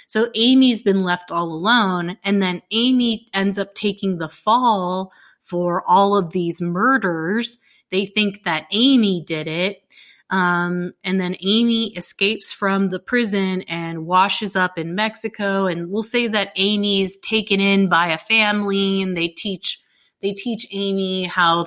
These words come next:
to live. Amy, as far as I'm concerned, since Amy's made up of male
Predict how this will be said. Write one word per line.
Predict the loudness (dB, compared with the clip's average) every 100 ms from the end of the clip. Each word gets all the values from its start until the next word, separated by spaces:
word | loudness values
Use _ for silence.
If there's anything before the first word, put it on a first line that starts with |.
| -4
to | 0 0 0 -2
live. | 2 2 2 0 -4 -8 -18 -4
Amy, | 2 4 6 6 4 0 -6 -8 -6
as | -4 0
far | 2
as | 4 2
I'm | 0
concerned, | 0 0 0 0
since | 0 -2 -2
Amy's | -2 0 0 -2
made | -2 -2
up | -2 -2
of | -6 -6 -4
male | -2 -2 -2